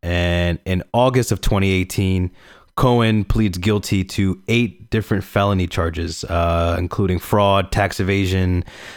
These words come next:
illegal campaign contribution. Um, and he put in his official, um, uh, plea agreement that he paid off Stormy Daniels and another woman to silence them before the tr-, uh,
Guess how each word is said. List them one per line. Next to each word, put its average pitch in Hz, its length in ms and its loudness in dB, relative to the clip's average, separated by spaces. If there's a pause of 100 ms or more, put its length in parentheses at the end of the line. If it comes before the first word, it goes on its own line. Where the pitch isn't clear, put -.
(120)
illegal 101 360 0
campaign 98 440 0
contribution. 95 800 0 (460)
Um, 87 600 0 (380)
and 92 360 0
he 131 280 2
put 131 400 2
in 117 140 2
his 110 360 2
official, 101 880 0
um, 85 640 -2 (600)
uh, 82 220 -4 (140)
plea 139 160 4
agreement 95 680 2
that 92 340 0 (880)
he 151 160 2
paid 151 300 4
off 135 240 2
Stormy 127 320 2
Daniels 113 580 0 (100)
and 104 180 0
another 101 500 2
woman 98 580 0
to - 140 -4
silence 110 400 2
them 101 180 2
before 101 280 0
the 98 80 2
tr-, 104 240 -2
uh, 92 340 2